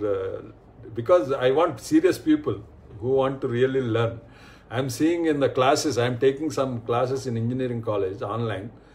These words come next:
People come half an hour late for the class. That's very bad actually. Thank you, Olavo sir. Ganesh, as you shared very grateful knowledge to us,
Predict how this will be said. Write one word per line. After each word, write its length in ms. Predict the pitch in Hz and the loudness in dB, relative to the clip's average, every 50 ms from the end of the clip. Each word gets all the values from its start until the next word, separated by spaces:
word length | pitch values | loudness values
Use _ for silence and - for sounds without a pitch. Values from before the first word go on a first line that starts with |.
| - - - - - - - - | -20 -20 -20 -20 -20 -20 -20 -10
People 300 | - 135 139 - 160 165 | -10 -10 -4 0 -2 0
come 280 | - - 143 151 160 143 | 2 2 2 2 2 4
half 260 | 123 135 139 - 147 | 4 4 4 4 4
an 80 | 151 156 | 2 2
hour 120 | 151 143 | 2 2
late 360 | 131 123 127 131 135 131 - | 4 4 4 4 4 4 2
for 140 | - 120 113 | -2 -2 -2
the 100 | 107 107 | -2 -4
class. 440 | - 104 101 92 90 - - - - - - - 107 | -4 -6 -8 -8 -10 -14 -18 -20 -20 -20 -20 -12 -8
That's 260 | 110 113 113 - - | -8 -8 -8 -8 -12
very 300 | 120 113 107 117 123 143 | -12 -2 -2 0 0 0
bad 340 | 127 117 120 120 120 104 - | -2 -2 0 0 0 -2 -4
actually. 380 | - - - - - - - - - - - - - - - - - - - - - - | -8 -10 -14 -18 -20 -20 -20 -20 -20 -20 -20 -20 -20 -20 -20 -20 -20 -20 -20 -20 -8 -4
Thank 240 | 123 135 151 147 180 | -2 -2 -2 0 4
you, 100 | 170 160 | 6 6
Olavo 420 | 151 143 147 151 151 151 147 135 | 8 8 8 8 6 6 4 2
sir. 360 | - 135 139 156 160 - - - - - - - - - - - - - - - - - - - - - | 2 2 2 2 0 -2 -6 -12 -18 -20 -20 -20 -20 -20 -20 -20 -20 -20 -20 -20 -20 -20 -20 -20 -14 -10
Ganesh, 360 | 110 110 120 120 120 123 117 | -8 -6 -4 -4 -4 -4 -4
as 280 | 110 107 107 110 104 | -4 -4 -4 -4 -4
you 120 | 107 113 110 | -6 -8 -8
shared 440 | - - - 117 123 127 120 117 101 | -8 -4 0 0 0 2 0 -2 -2
very 180 | 107 110 120 | -2 -2 -2
grateful 420 | 113 104 107 117 113 113 - 131 117 | -2 -2 -2 -2 -2 -4 -8 -10 -8
knowledge 420 | 104 98 101 107 117 120 117 - | -8 -8 -8 -8 -8 -10 -12 -12
to 140 | - 101 98 | -10 -8 -8
us, 160 | 98 - - | -8 -8 -10